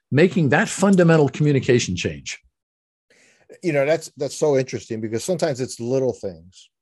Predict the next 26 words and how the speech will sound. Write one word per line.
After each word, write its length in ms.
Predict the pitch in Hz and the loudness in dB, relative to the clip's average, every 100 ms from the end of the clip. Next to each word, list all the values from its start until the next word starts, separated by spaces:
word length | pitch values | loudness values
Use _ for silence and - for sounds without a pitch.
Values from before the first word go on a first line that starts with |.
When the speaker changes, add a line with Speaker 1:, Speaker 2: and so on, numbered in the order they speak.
| _ _ _ - | _ _ _ -8
Speaker 2:
Like, 140 | 151 - | -6 0
I've 200 | 190 - | 0 0
seen, 280 | 175 147 - | -2 -2 -4
I've 160 | 131 143 | -4 -6
seen 300 | - 135 117 | -4 -8 -8
companies, 520 | - 123 123 117 110 | -6 -8 -6 -8 -8
you 100 | 135 | -8
know, 80 | 120 | -10
twenty 280 | - 147 156 | -6 -6 -4
million 280 | 147 143 127 | -4 -2 -2
dollar 200 | 120 113 | -2 -2
companies 680 | - 101 95 92 92 - - _ | -8 -14 -12 -12 -14 -18 -20 _
say, 180 | - 117 | -4 -2
"Well, 320 | 107 113 110 | 0 -2 -2
you 80 | 127 | -4
know, 80 | 113 | -4
we 80 | 117 | -2
gotta 160 | 143 | -2
save 300 | 139 139 110 | -2 -6 -6
money, 360 | 113 107 107 104 _ _ _ _ | -10 -10 -12 -16 _ _ _ _
so 320 | - - 117 107 | -12 -4 -2 -2
we're 220 | 113 - _ | -4 -6 _
canceling 420 | - 143 143 147 123 | -4 -4 -2 -4 -6
the 80 | |
coffee 340 | 113 117 113 104 | -6 -8 -8 -10
service," 600 | - 78 73 _ - | -12 -14 -14 _ -20